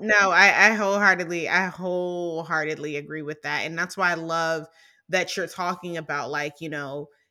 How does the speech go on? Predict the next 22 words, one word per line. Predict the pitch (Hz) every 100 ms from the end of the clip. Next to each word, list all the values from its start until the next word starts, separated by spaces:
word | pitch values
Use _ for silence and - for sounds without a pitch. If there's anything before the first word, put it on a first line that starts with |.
| _ _ _
yeah, | 165 196
you | 208 196
started | - 190 185
off | 175 175
in | 156
corporate, | 185 175 180 170
but | 170
now | 170 170
you're | 170 165
full-time | 165 160 170 160 160
in | 160
it | -
and | 165
you | 160
have | 156 165 160
that | 139 -
flexibility, | 123 - 147 139 135 139 107
you | 143 151
know, | 147
with | 143 151
your | 160
daughter | 160 156 156